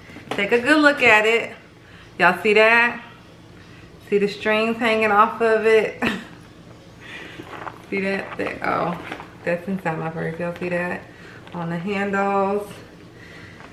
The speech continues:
So yeah. I don't even know, is this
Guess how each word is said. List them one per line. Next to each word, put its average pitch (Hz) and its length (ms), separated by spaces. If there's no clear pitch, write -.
So 294 220
yeah. 277 400
I 247 120
don't 339 80
even 320 120
know, 233 220
is 208 220
this 285 200